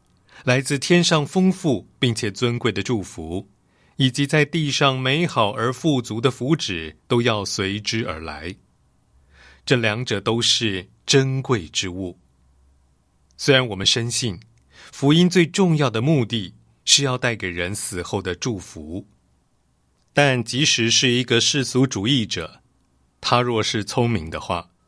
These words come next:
也必定会对福音的传播进展感到兴趣，因为即使在此生，他也会为人带来今生的福分。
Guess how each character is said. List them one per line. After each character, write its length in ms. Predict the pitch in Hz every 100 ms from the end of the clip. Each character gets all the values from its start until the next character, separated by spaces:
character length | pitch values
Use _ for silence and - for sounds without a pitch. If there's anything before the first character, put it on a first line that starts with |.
| _ _ _ _ -
也 200 | 131 135
必 260 | - 196
定 200 | 160 147
会 160 | 139 139
对 200 | 131 127
福 220 | 113 120
音 300 | 123 135 139
的 240 | 123 107 104
传 420 | - 110 110 123
播 220 | 147 120
进 360 | - 190 147 104
展 360 | - 76 80
感 200 | - 80
到 140 | 76 80
兴 240 | 101 82
趣， 300 | - 82 76 _ _ _ _ _ _ _ _ _
因 160 | 135 143
为 160 | 135
即 260 | 113 117 143
使 200 | - 104
在 180 | 110 101
此 220 | - 80
生， 380 | - 113 110 113 - _ _ - -
他 140 | 170
也 180 | 170 120
会 180 | 110 127
为 240 | 127 127
人 280 | 98 95 98
带 180 | 117 107
来 440 | 90 82 82 98 -
今 380 | - 113 110 107
生 360 | 104 - 95 92
的 120 | 85
福 220 | - -
分。 280 | 71 - 85